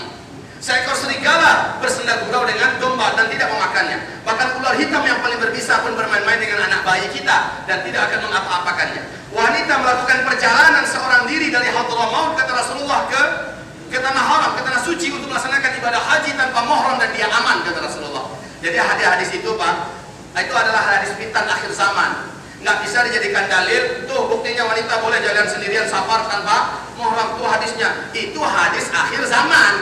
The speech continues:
di mana jumlah laki-laki dan wanita, berapa perbandingannya? Satu berbanding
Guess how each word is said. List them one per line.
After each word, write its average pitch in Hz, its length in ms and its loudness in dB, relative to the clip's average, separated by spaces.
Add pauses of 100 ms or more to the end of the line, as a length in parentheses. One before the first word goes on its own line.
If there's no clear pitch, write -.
(380)
di 254 80 -6
mana 240 300 2
jumlah 254 260 0
laki-laki 226 480 2
dan 233 160 0
wanita, 220 380 0 (1400)
berapa 180 180 -2 (140)
perbandingannya? 214 480 0 (1400)
Satu - 500 2
berbanding - 720 -2